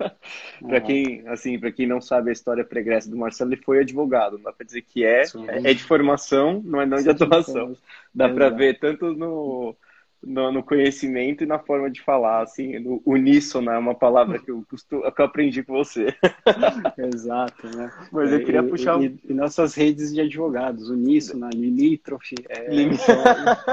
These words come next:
Speaker 2: são, são, são termos
Speaker 1: Muito
Speaker 2: jurídicos
Speaker 1: bom.
Speaker 2: usados no dia a dia aí do
Speaker 1: Muito bom. Fiz um, eu fiz um mini M B A de direito ao longo desses dez anos.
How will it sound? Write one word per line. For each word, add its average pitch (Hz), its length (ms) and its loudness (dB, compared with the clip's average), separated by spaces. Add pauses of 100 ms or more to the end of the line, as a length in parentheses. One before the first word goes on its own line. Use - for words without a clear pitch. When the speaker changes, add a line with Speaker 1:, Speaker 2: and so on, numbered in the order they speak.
(360)
Speaker 2:
são, 120 360 -10
são, 135 580 -4
são 127 240 -4
termos 135 360 -2
Speaker 1:
Muito 135 80 -10
Speaker 2:
jurídicos 131 560 0
Speaker 1:
bom. 127 40 -4
Speaker 2:
usados 127 420 -4
no 123 160 -4
dia 123 200 -4
a 120 40 -4
dia 117 280 -6
aí 113 160 -8
do 120 120 -8 (140)
Speaker 1:
Muito 131 320 -10
bom. 117 300 -6 (360)
Fiz 127 180 -6
um, 139 220 -2
eu 131 80 -4
fiz 135 180 -4
um 139 100 -2
mini 139 200 0
M 135 140 0
B 123 220 0
A 120 40 -2
de 113 100 -10
direito 110 400 -4
ao 113 80 -4
longo 113 220 -4
desses 110 300 -8
dez 107 320 0
anos. 104 240 -2